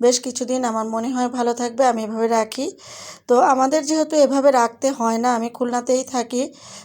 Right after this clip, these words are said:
অ্যাভেলেবেল চুইঝাল পাওয়া যায়। তবু যখন বেশি আনে, তখন আমি এভাবেই রেখে দিই, কিছুদিন ভালো থাকে।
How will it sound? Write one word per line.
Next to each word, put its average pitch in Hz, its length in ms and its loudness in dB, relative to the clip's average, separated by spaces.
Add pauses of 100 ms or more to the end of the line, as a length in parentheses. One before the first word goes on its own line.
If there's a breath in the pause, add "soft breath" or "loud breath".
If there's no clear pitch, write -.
অ্যাভেলেবেল 240 580 2 (400 loud breath)
চুইঝাল 254 400 2
পাওয়া 233 280 4
যায়। 240 220 2
তবু 285 240 2
যখন 254 360 0
বেশি 233 300 2
আনে, 240 200 2
তখন 240 340 -4
আমি 226 160 -4
এভাবেই 226 380 2
রেখে 233 300 -2
দিই, 240 180 -4 (380 loud breath)
কিছুদিন 285 440 -2
ভালো 214 220 2
থাকে। 220 320 -6